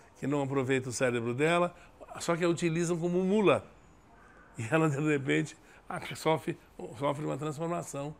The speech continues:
e se torna a super matadora. O filme, é, tá indo muito bem nos Estados Unidos, mas ainda melhor na Europa. Já passou dos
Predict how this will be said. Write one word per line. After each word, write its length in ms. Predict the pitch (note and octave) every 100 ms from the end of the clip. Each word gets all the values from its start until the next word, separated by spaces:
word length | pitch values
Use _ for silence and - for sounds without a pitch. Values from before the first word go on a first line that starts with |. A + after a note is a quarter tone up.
| - - -
e 100 | -
se 320 | A#2+ - D#3 B2+ -
torna 540 | B2+ C3 B2 B2 A2+ - - -
a 80 | -
super 540 | - - E3+ C#3+ C3+
matadora. 680 | C#3 B2+ B2+ G#2 A2 A2+ - - - - - -
O 600 | D3+ D3+ D#3 D#3 D#3 D#3
filme, 500 | C3 - G3 E3+ C3 G#2+ - - - - -
é, 640 | C3 B2+ C3 C3 C3 C3 B2 A2+ - - - - - - - - - - -
tá 180 | D3+ D3
indo 220 | D3 D3
muito 720 | D3 D3+ D3+ C#3+ C#3+ C3+ - A#2+
bem 340 | A#2+ A#2 G#2+ G#2+ - -
nos 120 | B2+
Estados 260 | A2+ B2+ A2+
Unidos, 460 | A2+ A2 A#2 B2 C3 - - - -
mas 160 | - A#2+
ainda 300 | C3+ D3 D#3
melhor 680 | C#3+ C#3 C#3+ G3 D#3+ B2 A2
na 120 | G#2+
Europa. 540 | A2+ A#2 G#2 - G#2 - - - - -
Já 100 | C3+
passou 460 | C#3+ C3 - D#3
dos 320 | C#3+ C#3+ C3+